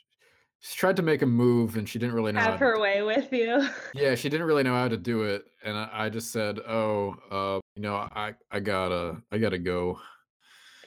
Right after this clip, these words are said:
Speaker 2: Yep.
Speaker 1: A, and she was like, "Well, I've got work soon, but, you know, there's still time," and I said, "No, no, that's, that's okay, actually, um, I'm meeting a friend, I need to go sell him some pot." I, I just thought of, like,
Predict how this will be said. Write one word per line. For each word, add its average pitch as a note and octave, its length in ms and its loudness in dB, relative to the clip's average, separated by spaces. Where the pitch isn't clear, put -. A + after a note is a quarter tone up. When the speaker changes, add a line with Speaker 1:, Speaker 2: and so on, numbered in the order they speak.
Speaker 2:
Yep. G3+ 240 2
Speaker 1:
A, - 160 -4
and G#2+ 200 2
she - 140 -2
was A2 140 4
like, G2+ 100 -2
"Well, A2+ 140 6
I've A2 100 0
got A#2+ 160 2
work A2 360 0
soon, G2 720 -4
but, F2+ 240 -4
you G2+ 120 -6
know, F#2 240 -2
there's F#2 160 -4
still G#2+ 180 2
time," G2 340 0
and G#2 80 0
I G#2+ 60 2
said, A2 220 0
"No, A#2+ 640 4
no, B2+ 240 2
that's, B2 320 2
that's A#2 220 2
okay, G2 320 0
actually, F#2 680 -4
um, F2+ 440 -8
I'm G#2+ 140 2
meeting A2+ 280 4
a F#2 60 -4
friend, F#2+ 480 0
I F#2+ 100 0
need G2+ 180 -2
to G2 100 -2
go F2+ 200 -2
sell F#2 240 -2
him F2+ 80 -4
some - 180 -8
pot." F2+ 440 0
I, B2 180 2
I B2+ 100 2
just C3 160 0
thought C#3 200 4
of, C3 160 2
like, B2+ 360 0